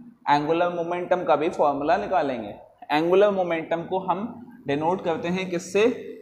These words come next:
L से। तो एल देखिए किस किस चीज़ पे depend करेगा। एल देखिए, L will depend on the mass, mass पे depend करेगा। और किस पे डिपेंड करेगा? यहां से यहां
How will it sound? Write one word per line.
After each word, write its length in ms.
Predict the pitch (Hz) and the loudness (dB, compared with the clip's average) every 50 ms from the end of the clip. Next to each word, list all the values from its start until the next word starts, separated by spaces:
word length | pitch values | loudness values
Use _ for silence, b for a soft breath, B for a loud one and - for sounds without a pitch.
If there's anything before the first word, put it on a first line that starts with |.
| - - | -8 -6
L 200 | 127 135 139 151 | -4 -4 -4 -4
से। 180 | - - 190 208 - - B B B B B B - | -4 -6 -8 -8 -8 -12 B B B B B B 0
तो 80 | 214 | 2
एल 300 | 190 151 202 208 226 247 | 4 8 8 8 8 6
देखिए 280 | 214 233 233 - 277 254 | 4 0 0 0 -2 -2
किस 220 | - 240 240 - | -2 -2 -4 -4
किस 240 | - 247 254 254 - | -2 -2 -2 -2 -2
चीज़ 220 | - 208 196 196 - | -4 -4 -4 -4 0
पे 100 | - 202 185 | 2 2 2
depend 400 | 175 - - 160 151 156 151 131 | 2 0 -2 -2 -2 -2 -4 -4
करेगा। 360 | 131 120 117 117 104 104 113 - - _ _ _ _ _ _ _ _ _ - | -4 -4 -4 -4 -6 -8 -10 -10 -16 _ _ _ _ _ _ _ _ _ 2
एल 200 | 151 156 170 170 | 4 4 4 4
देखिए, 520 | 170 180 175 - 214 214 220 - - - B B B B B - | 2 0 0 2 2 2 2 2 0 -16 B B B B B 6
L 160 | - - 175 190 | 8 10 10 8
will 260 | 214 202 220 226 214 | 6 2 0 0 2
depend 400 | 190 190 - 180 185 190 190 190 | 0 0 4 4 4 4 4 2
on 220 | 190 185 185 185 | 2 2 4 4
the 80 | 180 170 165 | 4 4 4
mass, 220 | 147 151 160 185 - - - - - - - - - | 4 4 4 4 2 -2 -12 -14 -16 -20 -20 -10 -2
mass 300 | 147 143 147 151 - - - | 2 2 4 2 2 -4 -6
पे 100 | 185 175 | -4 -4
depend 380 | 160 160 165 165 165 170 165 | -4 -4 -4 -4 -4 -6 -6
करेगा। 300 | 165 165 165 165 160 185 190 - - - - - _ _ _ _ _ _ _ _ _ _ _ _ _ _ - | -6 -4 -4 -4 -4 -6 -10 -12 -20 -20 -20 -20 _ _ _ _ _ _ _ _ _ _ _ _ _ _ 8
और 200 | 180 190 233 247 | 10 10 10 10
किस 140 | 247 254 - | 6 0 0
पे 180 | - - 233 | 2 4 6
डिपेंड 380 | 233 220 226 226 214 208 208 190 | 6 6 6 6 4 4 4 4
करेगा? 600 | 208 202 202 202 214 240 247 240 - - - - - | 4 4 6 8 8 8 6 6 -2 -12 -12 -10 -6
यहां 560 | 160 151 151 156 - - - 185 196 214 277 | -4 0 4 4 4 4 4 2 4 4 4
से 220 | 277 - - 294 | 2 0 -2 0
यहां 540 | 277 247 208 175 165 - - 180 185 196 208 | 0 2 4 4 4 2 4 2 4 4 4